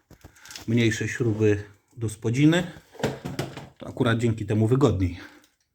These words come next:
Yy, kalamitki. W czarnym, w czarnym jest tylko ta.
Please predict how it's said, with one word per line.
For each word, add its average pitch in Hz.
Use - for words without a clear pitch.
Yy, 95
kalamitki. 120
W -
czarnym, 120
w -
czarnym 117
jest 104
tylko 113
ta. 156